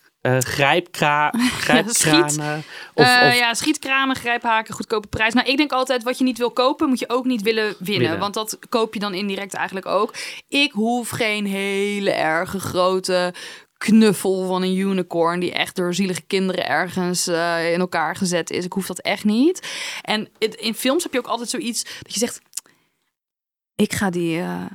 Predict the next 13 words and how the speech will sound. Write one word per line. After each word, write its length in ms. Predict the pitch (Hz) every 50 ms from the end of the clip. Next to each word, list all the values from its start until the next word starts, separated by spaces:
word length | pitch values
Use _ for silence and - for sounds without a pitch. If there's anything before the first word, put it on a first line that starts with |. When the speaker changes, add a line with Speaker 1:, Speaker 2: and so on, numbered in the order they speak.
| - _
Speaker 2:
die 100 | 196 180
grote 220 | - 180 170 170 - _
teddybeer 360 | - 208 180 220 208 190 180
voor 100 | 175 165
Speaker 1:
Voor 120 | - 131
Speaker 2:
jou 160 | 123 120 113 170
Speaker 1:
jou 100 | 185 175
Speaker 2:
winnen." 160 | - 175 - -
Speaker 1:
winnen. 200 | 349 453 - 784
Speaker 2:
<laughs> 80 | 831 855 - 807 807 762 719 719 719 698 679 622 - - - - 640 679 679 719 - - 807 784 - _ - 807 831 - - - - - - -
Speaker 1:
Ja, 80 | 156
want 160 | 165 175 147
dat, 200 | - 185 - -